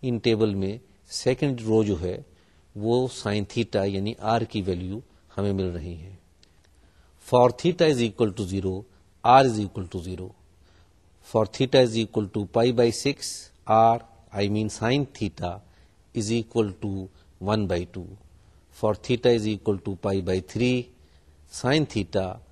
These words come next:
that is R is equal to square root three by two. For theta is equal to pi by two,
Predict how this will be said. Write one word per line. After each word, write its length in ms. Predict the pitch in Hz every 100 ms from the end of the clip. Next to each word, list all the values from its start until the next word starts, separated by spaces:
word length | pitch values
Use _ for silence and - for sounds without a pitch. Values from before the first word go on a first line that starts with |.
| - -
that 180 | 98 101
is 80 |
R 340 | 87 113 123 120
is 140 | 101
equal 320 | 101 - 98
to 320 | - 98 90 92
square 380 | - - - 135
root 180 | 123 110
three 200 | - 104
by 200 | 92 90
two. 320 | - 95 95 - _ _ _ _ _ _ _ _ _
For 260 | - 110 107
theta 320 | - 123 -
is 160 | 135
equal 260 | 127 117 117
to 140 | 117
pi 220 | 101 107 104
by 220 | 95 95
two, 420 | - 120 123